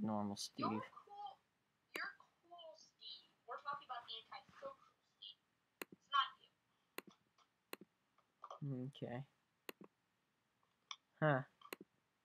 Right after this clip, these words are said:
Speaker 1: What are you, what are you doing?
Speaker 2: Homework.
Speaker 1: Oh, yeah, well, like...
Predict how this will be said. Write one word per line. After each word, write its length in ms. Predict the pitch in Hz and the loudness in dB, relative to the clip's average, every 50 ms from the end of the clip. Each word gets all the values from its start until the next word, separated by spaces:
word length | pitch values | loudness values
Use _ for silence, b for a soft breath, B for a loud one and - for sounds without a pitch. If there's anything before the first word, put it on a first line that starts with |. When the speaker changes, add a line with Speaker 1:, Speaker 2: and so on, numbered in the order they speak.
| - - - - - _ _ _ _ _ _ _ _ _ _ - - - - _ _ _ _ _ _ _ _ _ _ _ _ _ _ _ _ _ _ _ _ _ _ - | -12 -12 -12 -12 -20 _ _ _ _ _ _ _ _ _ _ -12 -12 -12 -12 _ _ _ _ _ _ _ _ _ _ _ _ _ _ _ _ _ _ _ _ _ _ -2
Speaker 1:
What 80 | 180 | 0
are 40 | 214 | 0
you, 80 | 220 135 | 4 8
what 120 | 143 165 185 | 10 10 10
are 40 | 214 | 10
you 140 | 214 196 160 143 | 10 8 6 6
doing? 480 | 127 139 139 139 131 117 113 120 123 135 - _ _ _ _ _ _ _ _ _ _ _ _ _ _ _ _ _ _ _ _ _ _ _ _ _ _ _ - | 8 8 8 8 8 6 4 2 0 -4 -8 _ _ _ _ _ _ _ _ _ _ _ _ _ _ _ _ _ _ _ _ _ _ _ _ _ _ _ -6
Speaker 2:
Homework. 480 | - 220 220 220 226 233 240 - - - - - _ _ _ _ _ _ - - 123 | -4 -4 -4 -2 4 4 4 4 4 0 -14 -20 _ _ _ _ _ _ -6 -2 2
Speaker 1:
Oh, 180 | 120 120 120 | 4 4 4
yeah, 200 | 120 117 117 113 - | 4 2 0 -2 0
well, 380 | - 123 120 117 113 110 - - | 4 6 8 8 8 6 6 6
like... 220 | - - - - | 6 4 4 2